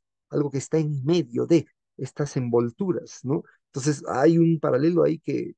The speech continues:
considerando, siguiendo lo que decía Obdal, no creemos que sea, pues, del todo casual en realidad, ¿no? Y bueno, entonces, resumiendo, vemos, pues, que la connotación de Malqui hace referencia a raíz en función de agua. Acuérdense, el río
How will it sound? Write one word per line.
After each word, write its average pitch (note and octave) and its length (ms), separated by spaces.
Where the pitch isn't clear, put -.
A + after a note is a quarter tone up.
considerando, C3 600
siguiendo C#3 460
lo C#3 120
que A2 100
decía A2+ 280
Obdal, C3+ 300
no C#3 160
creemos C3+ 400
que - 120
sea, B2+ 220
pues, A#2 160
del A2 200
todo A#2+ 340
casual C3 640
en F#2+ 100
realidad, - 420
¿no? D#3+ 200
Y F#3+ 80
bueno, F3+ 260
entonces, G3 540
resumiendo, E3+ 720
vemos, D#3+ 360
pues, E3 260
que E3+ 220
la D#3+ 100
connotación B2+ 640
de C#3+ 140
Malqui D#3 400
hace C#3 180
referencia C3 560
a C3 60
raíz B2+ 280
en A#2 120
función B2 360
de A#2 140
agua. A#2+ 460
Acuérdense, A#2 480
el G#2 80
río A#2 320